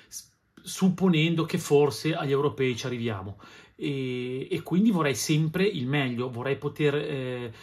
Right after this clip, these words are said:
eh, vedere giocare la mia nazionale, quella italiana, e magari fare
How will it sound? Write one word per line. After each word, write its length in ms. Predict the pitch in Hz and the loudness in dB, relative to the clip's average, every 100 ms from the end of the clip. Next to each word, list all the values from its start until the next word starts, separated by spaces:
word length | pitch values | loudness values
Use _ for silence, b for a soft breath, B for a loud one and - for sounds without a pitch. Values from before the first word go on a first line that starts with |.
| B B | B B
eh, 160 | - 135 | -4 -2
vedere 300 | 131 143 143 | -2 0 0
giocare 300 | 139 143 139 | 0 -4 -4
la 80 | 135 | -2
mia 160 | 147 | -2
nazionale, 600 | 143 113 - 127 135 151 | -2 -2 -4 -2 -2 -2
quella 200 | 147 127 | -2 -6
italiana, 540 | 117 165 117 135 170 165 B B | -4 -4 -4 -2 -2 -2 B B
e 80 | 143 | -4
magari 360 | 131 147 214 | -2 0 0
fare 460 | - 139 135 135 | 0 -2 0 0